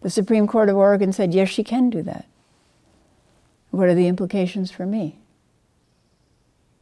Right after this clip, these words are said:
For the first time, we're forced to experience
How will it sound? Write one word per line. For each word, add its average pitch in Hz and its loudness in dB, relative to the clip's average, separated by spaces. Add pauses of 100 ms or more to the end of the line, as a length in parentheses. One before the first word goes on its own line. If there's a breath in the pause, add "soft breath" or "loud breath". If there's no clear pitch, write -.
(1600)
For 196 2
the 196 4
first 240 6
time, 254 4
we're 185 4
forced 208 2
to 208 -2
experience 190 0